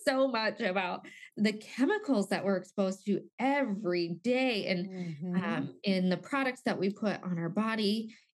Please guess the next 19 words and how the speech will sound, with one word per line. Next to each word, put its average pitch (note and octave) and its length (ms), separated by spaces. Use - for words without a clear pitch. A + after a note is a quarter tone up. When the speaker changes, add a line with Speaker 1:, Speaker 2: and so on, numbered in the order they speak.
Speaker 1:
in F3+ 580
the E3 500
chemicals B3 540
that G3+ 120
are F3+ 160
on E3+ 300
the E3 100
fruit G3 320
and D#3+ 180
vegetables G#3+ 760
we G#3+ 100
buy, G3+ 500
particularly A#3 1120
at E3+ 260
work. G3+ 500
We A#3+ 120
are C4+ 120
exposed G3+ 720
to F#3 500